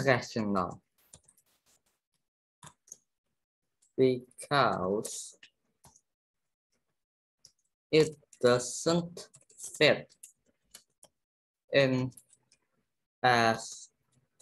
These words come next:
natural numbers, since it is, uh, decimal, whole numbers, since it is decimals, fractions, because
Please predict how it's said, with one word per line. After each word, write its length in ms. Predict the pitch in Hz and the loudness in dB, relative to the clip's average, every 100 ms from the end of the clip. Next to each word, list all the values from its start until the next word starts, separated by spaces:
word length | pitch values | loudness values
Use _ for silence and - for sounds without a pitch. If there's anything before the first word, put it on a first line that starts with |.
| _ _ _ | _ _ _
natural 840 | 117 113 113 - 117 117 123 123 | -6 -4 -6 -2 -2 0 0 2
numbers, 1000 | 131 135 135 139 151 170 - - - - _ - _ | 2 4 4 4 4 2 -2 -16 -16 -20 _ -20 _
since 280 | - 131 120 | -6 -6 -4
it 120 | 117 - | -4 2
is, 360 | 120 117 - _ _ _ _ _ _ _ _ - | 2 2 -12 _ _ _ _ _ _ _ _ 0
uh, 280 | 117 113 113 | 2 4 4
decimal, 800 | 113 113 123 127 139 180 190 - _ _ _ _ _ _ _ _ _ _ - | 2 0 0 2 2 2 0 -6 _ _ _ _ _ _ _ _ _ _ 0
whole 540 | 151 156 156 151 151 | 6 8 8 6 2
numbers, 1160 | 139 123 117 113 110 117 143 - - - - - _ _ _ _ _ _ | 0 0 0 -2 0 2 0 -2 -16 -18 -18 -20 _ _ _ _ _ _
since 400 | - 120 113 113 | -6 -2 -2 0
it 100 | 117 | 0
is 140 | 113 | 2
decimals, 800 | 131 147 160 135 113 110 135 - _ _ _ _ _ _ _ _ _ _ _ _ _ _ _ _ - | 2 2 0 0 0 -2 -4 -12 _ _ _ _ _ _ _ _ _ _ _ _ _ _ _ _ 4
fractions, 1200 | 160 160 - - - 98 95 107 135 - - - _ _ _ _ _ _ _ _ _ _ _ _ _ _ - | 4 4 -6 -4 0 0 0 -2 -4 -6 -12 -16 _ _ _ _ _ _ _ _ _ _ _ _ _ _ 4
because 880 | 143 139 143 123 120 117 - - | 4 6 6 8 8 6 0 -10